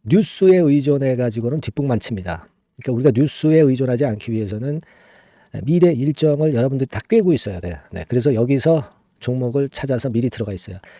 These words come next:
그래야 우리가 크게 수익을 냅니다. 요 미래 일정, 핵심적인 거 하나 말씀드릴 거고요. 어, 그리고 대박주도 한 종목 공개하는 시간을 가져보도록 하겠습니다.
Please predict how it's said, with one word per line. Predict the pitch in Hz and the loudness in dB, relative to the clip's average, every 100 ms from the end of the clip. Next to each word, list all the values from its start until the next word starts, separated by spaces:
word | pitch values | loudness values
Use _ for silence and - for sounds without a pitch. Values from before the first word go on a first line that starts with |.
| _ | _
그래야 | - 233 226 170 339 | 2 4 4 0 -2
우리가 | 147 120 107 135 | -4 -4 -4 -6
크게 | - - 165 | -10 -4 -4
수익을 | - 123 | -2 -4
냅니다. | 104 90 90 95 | -6 -8 -10 -8
요 | 120 117 | -4 0
미래 | 147 185 | 4 4
일정, | 143 180 - 151 78 _ _ _ _ _ _ _ _ _ | 4 0 4 2 2 _ _ _ _ _ _ _ _ _
핵심적인 | 170 - 165 147 127 | -8 -4 0 0 0
거 | |
하나 | 123 117 | -2 -2
말씀드릴 | 101 98 110 104 98 | -4 -6 -6 -6 -6
거고요. | 90 101 85 80 _ _ _ | -8 -8 -10 -12 _ _ _
어, | 117 113 | -10 -4
그리고 | 135 135 | -2 -2
대박주도 | - 127 139 - 127 147 | 0 2 2 0 0 2
한 | 143 | 0
종목 | 127 131 | -4 -4
공개하는 | - 120 113 107 | -4 -4 -2 -4
시간을 | 107 117 | -4 -6
가져보도록 | - 110 110 104 98 98 123 - | -8 -8 -8 -6 -8 -4 -6 -6
하겠습니다. | 113 107 - 95 92 104 | -10 -10 -8 -10 -10 -10